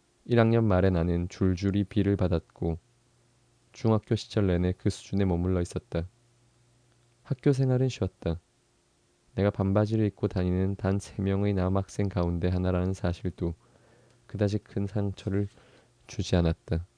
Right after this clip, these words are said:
번니 팀의 감독 이름을 알고 있기만 하면 내가 여섯 살짜리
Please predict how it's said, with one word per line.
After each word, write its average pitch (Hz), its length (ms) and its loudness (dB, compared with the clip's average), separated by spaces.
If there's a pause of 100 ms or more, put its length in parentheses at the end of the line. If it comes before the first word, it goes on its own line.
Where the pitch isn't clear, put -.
(1040)
번니 131 340 4
팀의 113 400 2
감독 107 380 2
이름을 107 300 2
알고 90 280 2
있기만 92 440 0
하면 85 320 2 (760)
내가 104 300 8
여섯 113 180 4
살짜리 95 560 4